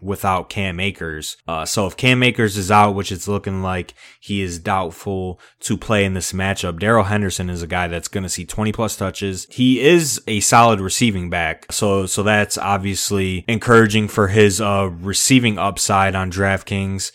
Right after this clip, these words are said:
Uh, seen no less than three targets in the last two games, which is, you know, that's not a lot, but if he gets three catches plus his twenty attempts, you can't beat it at fifty-eight hundred, so.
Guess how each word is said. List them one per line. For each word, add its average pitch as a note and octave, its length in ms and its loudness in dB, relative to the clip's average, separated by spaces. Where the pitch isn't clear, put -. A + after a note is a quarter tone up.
Uh, D#2+ 140 -8
seen F#2 340 -4
no G2 160 -4
less F#2+ 280 -6
than F#2 80 -10
three F#2+ 240 -8
targets F#2 480 -6
in F2+ 80 -8
the F2 60 -8
last E2+ 320 -4
two F2 120 -10
games, A2 480 -4
which F2 180 -8
is, D#2 300 -10
you G#2+ 80 -6
know, C3 220 4
that's C3 180 2
not C3+ 160 6
a B2+ 40 2
lot, C#3 340 8
but A2 240 4
if A2 100 0
he B2+ 100 2
gets A#2+ 340 2
three B2 300 -2
catches B2+ 520 0
plus - 340 0
his G#2 160 -4
twenty A2 400 -4
attempts, A#2 560 -6
you G#2 120 -6
can't G2 360 -2
beat F#2 180 -4
it F2+ 140 -6
at E2+ 240 -4
fifty-eight D#2+ 560 -8
hundred, B1 440 -16
so. B1 360 -10